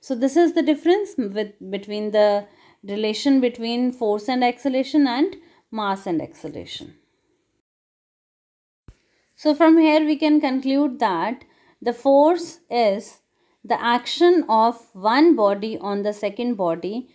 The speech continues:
that causes its velocity to change. The force can bring different kind of changes, different effects in the, uh, body, and one, and the main one is the change in velocity.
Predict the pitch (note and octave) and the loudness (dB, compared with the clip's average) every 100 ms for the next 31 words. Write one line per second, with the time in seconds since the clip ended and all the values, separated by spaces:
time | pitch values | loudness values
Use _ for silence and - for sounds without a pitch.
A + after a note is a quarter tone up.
0 | _ _ - A3+ A3+ - A3 A3+ A#3+ D#4 | _ _ -2 -2 -2 0 2 4 4 2
1 | D4 - G#3+ - G#3 G3 E3+ F3 - F#3+ | 2 -4 -10 -10 -8 -4 -4 -6 -14 -12
2 | A3 C4 D4 C#4+ - F#3 - - _ _ | -6 -4 -4 -8 -8 -6 -8 -12 _ _
3 | _ _ - C4 D#4+ E4+ E4+ F4+ F4 B3 | _ _ -12 2 2 2 2 4 4 4
4 | C4+ C#4+ C#4 G#3+ G#3 A#3+ B3 A#3 F#3+ G#3 | 4 2 0 -8 -8 -6 -4 -4 -2 -2
5 | G#3+ - F3 F3 F#3+ F#3+ F3+ F#3+ F#3 F#3 | -4 -4 -4 -4 -6 -8 -10 -6 -6 -6
6 | F3+ F3+ - F3+ F3 E3+ E3 - - E3+ | -8 -10 -6 -4 -2 0 -2 -6 -10 -10
7 | E3+ _ F3 F3+ D#3+ G3 C#4 C4+ - - | -12 _ -12 -8 -6 -4 -6 -6 -20 -12
8 | - C#4+ C4+ C#4 D4+ D#4 C#4 C#4+ A3 A3 | 2 2 4 4 4 4 0 -6 -8 -6
9 | G#3+ G#3+ G#3+ G#3+ G3+ F#3+ F#3+ G3 - G#4 | -4 -6 -6 -6 -4 -4 -4 -6 -6 -6
10 | F#4 A#3 F#3+ F#3+ B3+ G4 D4+ F#3+ D#3+ D#3+ | -6 -4 -2 0 0 0 -2 -2 -4 -6
11 | - - - | -14 -20 -20